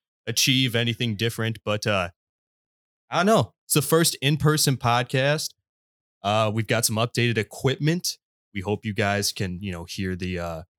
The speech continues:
hopeful, hopefully the quality improvement. Um, and we got a, we got a loaded show for you today,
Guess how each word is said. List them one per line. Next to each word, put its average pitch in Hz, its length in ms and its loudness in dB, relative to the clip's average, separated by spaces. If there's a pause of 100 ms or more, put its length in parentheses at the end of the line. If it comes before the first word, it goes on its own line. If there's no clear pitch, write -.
(440)
hopeful, 117 400 -4 (180)
hopefully 143 360 0
the 101 100 0
quality 113 600 2
improvement. 107 880 -4 (240)
Um, 92 560 -4 (880)
and 156 360 2 (460)
we 156 60 -4
got 156 220 4
a, - 160 0 (260)
we 247 80 0
got 170 120 8
a 160 40 6
loaded 170 320 6
show 233 240 4
for 226 160 0
you 160 140 4
today, 117 380 0